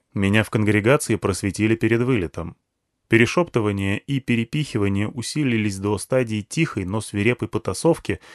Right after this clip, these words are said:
по делегированию из семейных рядов самого виноватого.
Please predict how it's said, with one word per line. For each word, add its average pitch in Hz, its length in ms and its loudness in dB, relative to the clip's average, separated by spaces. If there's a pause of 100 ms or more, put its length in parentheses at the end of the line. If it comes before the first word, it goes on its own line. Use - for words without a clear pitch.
(240)
по 135 100 4
делегированию 110 800 2
из 107 160 -6
семейных 107 540 0
рядов 101 480 0
самого 95 460 0
виноватого. 92 720 -2